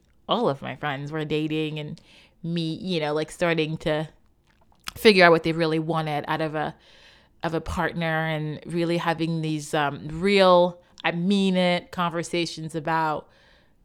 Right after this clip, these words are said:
you know, "I'm gonna find my husband here soon," or, "This is my husband, I know it." And I'm like, "Yeah, that was my husband. Um, I knew it. It's, uh, been there, done that, got a t-shirt, and it sucks." I can't think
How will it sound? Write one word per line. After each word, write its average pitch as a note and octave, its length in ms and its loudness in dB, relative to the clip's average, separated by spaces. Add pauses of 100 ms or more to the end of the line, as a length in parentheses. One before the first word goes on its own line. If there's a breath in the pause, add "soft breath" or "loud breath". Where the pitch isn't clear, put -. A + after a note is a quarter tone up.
(220)
you F3 200 0
know, D3 440 -6
"I'm E3+ 240 0
gonna D#3+ 180 -2
find D#3 300 -4
my D#3 60 -6
husband E3 520 0
here E3 220 0
soon," E3+ 320 -4
or, D3 80 -4
"This E3+ 280 -2
is D#3 160 -8
my D#3+ 140 -2
husband, D#3+ 500 -2
I C#3+ 60 -4
know D#3 340 0
it." D#3 260 0 (760 loud breath)
And D#3 240 -8
I'm D3+ 160 -8
like, D3+ 400 -10
"Yeah, G#3+ 320 -6
that G#3+ 180 -6
was C#4+ 180 -8
my A#3 160 -6
husband. D#3+ 680 -6
Um, F3 320 -6
I E3 140 -8
knew G#3+ 260 -2
it. B3 220 -2
It's, - 400 -8
uh, E3 220 -2
been F#3 280 -6
there, A#3 180 -6
done F#3 280 -6
that, F#3 200 -4
got D#3 160 -8
a D3+ 60 -4
t-shirt, C#3+ 460 -10
and A#2+ 100 -12
it - 100 -16
sucks." - 520 -14 (760 loud breath)
I C#4 140 2
can't C#4+ 340 -4
think E3 520 -4